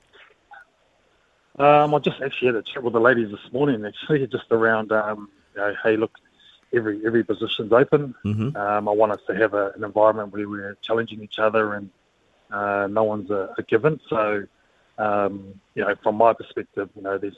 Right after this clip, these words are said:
Speaker 1: sort of no one that's secured any position until we, we get out on the field and we start training well and we start doing everything we need to do. And, you know, we'll, we'll take a look at that, uh, a little bit closer as we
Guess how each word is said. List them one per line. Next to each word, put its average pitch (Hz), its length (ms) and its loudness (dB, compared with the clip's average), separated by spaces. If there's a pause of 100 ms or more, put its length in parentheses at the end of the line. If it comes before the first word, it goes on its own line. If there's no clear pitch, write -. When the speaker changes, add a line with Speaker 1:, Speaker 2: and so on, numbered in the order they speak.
(140)
Speaker 1:
sort 104 120 -6
of 98 80 -4
no 104 160 2
one 101 260 -2 (520)
that's - 240 -12 (340)
secured 110 380 -2
any 113 160 -4
position 101 420 -6
until 98 200 -8
we, 98 160 -6 (100)
we 107 100 -4
get - 140 -4
out 98 140 2
on 98 100 -2
the 92 160 -14
field 104 240 2
and 101 100 -8
we 98 60 -12
start 98 300 -2
training 104 340 -4
well 101 240 0
and 98 80 -6
we - 80 -20
start - 300 -6
doing 101 140 -8
everything 98 200 -16 (140)
we 98 80 -10
need 98 140 -10
to 101 80 -6
do. 101 260 0
And, 95 100 -10 (480)
you - 100 -8
know, 101 120 0
we'll, 101 240 0 (240)
we'll 107 140 -2
take 101 260 -2
a 101 80 2
look 104 180 0
at 98 80 0
that, 101 220 2 (200)
uh, 101 60 -4
a 95 280 0
little 101 120 4
bit 98 180 -6
closer 104 380 0
as 98 100 -2
we 98 140 -20